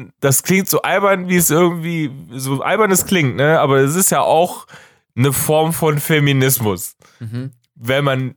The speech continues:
Speaker 1: übertreiben will.
Speaker 2: Ja.
Speaker 1: Also so, erinnerst du dich halt noch so an, an zum Beispiel Lady Bitch Ray, als das mal kurzer Hype war?
Speaker 2: War das nicht eine Deutsche?
Speaker 1: Nee, das war, also war eine Deutsche, aber die hatte, glaub ich, äh,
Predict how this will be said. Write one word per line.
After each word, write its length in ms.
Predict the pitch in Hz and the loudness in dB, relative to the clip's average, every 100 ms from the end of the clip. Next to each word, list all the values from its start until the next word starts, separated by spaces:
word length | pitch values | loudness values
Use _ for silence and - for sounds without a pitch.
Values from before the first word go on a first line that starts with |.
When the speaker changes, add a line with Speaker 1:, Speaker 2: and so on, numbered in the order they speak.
| _ | _
Speaker 1:
übertreiben 720 | 113 123 123 127 120 117 101 | 0 2 0 -2 -2 -2 -2
will. 300 | 92 85 - _ _ _ _ _ _ _ _ - | -2 -2 -6 _ _ _ _ _ _ _ _ -4
Speaker 2:
Ja. 360 | 151 151 160 _ _ _ - | -2 -2 -4 _ _ _ -6
Speaker 1:
Also 200 | 127 127 | -2 0
so, 300 | 127 147 143 | 0 0 2
erinnerst 420 | 120 165 208 - | 2 0 0 0
du 40 | |
dich 180 | 202 185 | 0 0
halt 160 | 185 175 | 0 -2
noch 100 | 165 | -2
so 280 | 156 160 156 143 _ _ _ _ _ - | -4 -4 -6 -8 _ _ _ _ _ -8
an, 340 | 131 131 120 | -6 -4 -4
an 420 | 107 127 127 120 - | -2 -2 -2 -6 -2
zum 140 | 127 | 0
Beispiel 380 | 135 131 135 120 | 2 0 0 2
Lady 320 | 127 139 139 | 2 2 0
Bitch 420 | 110 139 143 - | 0 -2 -2 0
Ray, 360 | 180 196 233 226 - - | 2 2 0 -4 -12 -6
als 220 | 151 151 | -2 -2
das 240 | 170 160 156 | 0 -2 0
mal 500 | 160 165 170 156 - _ | 0 2 0 -4 -12 _
kurzer 420 | - 170 - 165 | -2 0 0 0
Hype 260 | 170 175 - | 0 -2 0
war? 360 | 180 190 202 - _ _ _ _ | 0 0 -4 -10 _ _ _ _
Speaker 2:
War 180 | - - | -18 -10
das 140 | 127 147 | -8 -6
nicht 100 | 120 | -4
eine 100 | 110 | -4
Deutsche? 500 | 110 139 - 302 277 _ _ _ _ _ _ _ _ _ - - | -2 -4 -8 -14 -16 _ _ _ _ _ _ _ _ _ -20 -10
Speaker 1:
Nee, 140 | 120 135 | -6 -2
das 280 | 139 - 123 | -2 -2 0
war, 180 | 135 | 0
also 280 | 104 123 110 107 | 0 -4 -6 -14
war 340 | 82 85 98 127 | -14 -6 -2 0
eine 160 | 135 | -2
Deutsche, 340 | 113 120 139 131 | -2 0 0 0
aber 180 | 117 113 | 0 0
die 120 | 110 | 0
hatte, 220 | 123 117 | 0 -2
glaub 200 | 113 110 | 0 -2
ich, 160 | 107 | -2
äh, 60 | 101 | -2